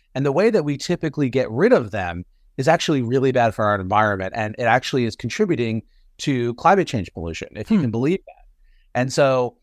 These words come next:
Speaker 1: we're encouraging folks, you know, maybe not necessarily to not rake altogether. Um, and, you know, it will smother your lawn if you leave a whole big pile of leaves on them, which isn't necessarily a bad thing 'cause lawns aren't so great.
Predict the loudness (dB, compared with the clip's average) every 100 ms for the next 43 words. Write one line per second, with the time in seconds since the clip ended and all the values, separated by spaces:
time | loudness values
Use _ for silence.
0 | _ _ -2 -2 2 2 2 0 2 0
1 | 0 0 0 2 0 2 2 2 0 -2
2 | 0 2 2 -2 -2 -2 0 -2 2 0
3 | 0 2 4 4 2 -2 _ _ _ _
4 | 2 2 2 0 0 0 0 0 0 -2
5 | 2 4 4 0 0 2 2 2 0 0
6 | 0 0 -2 -2 -2 0 0 2 2 0
7 | -4 _ 2 2 2 0 0 0 -2 0
8 | 0 -2 -6 -6 -10 -2 2 4 2 0
9 | 0 2 2 2 2 2 2 -2 -8 -10
10 | -4 -2 2 0 0 -2 -4 2 2 2